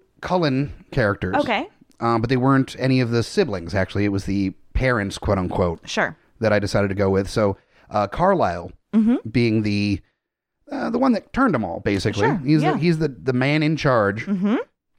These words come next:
Speaker 1: And I wanted to continue that feeling of the, the lanky kind of otherworldly look almost.
Speaker 2: Sure.
Speaker 1: Not quite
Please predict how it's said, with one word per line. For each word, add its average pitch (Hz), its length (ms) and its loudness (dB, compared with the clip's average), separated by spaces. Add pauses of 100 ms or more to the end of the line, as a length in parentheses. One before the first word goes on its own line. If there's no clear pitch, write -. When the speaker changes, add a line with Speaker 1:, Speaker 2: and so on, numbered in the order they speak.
(120)
Speaker 1:
And 143 260 0
I 139 120 0
wanted 160 180 0
to 147 80 -6
continue 160 480 4
that 123 300 2 (560)
feeling 147 360 2
of 117 220 -2
the, 117 220 2
the 123 120 0
lanky 120 800 -2
kind 120 320 0
of 104 340 0 (1000)
otherworldly 131 760 2
look 117 360 2 (140)
almost. 139 540 2
Speaker 2:
Sure. 190 260 -2
Speaker 1:
Not 143 220 0
quite 127 800 -4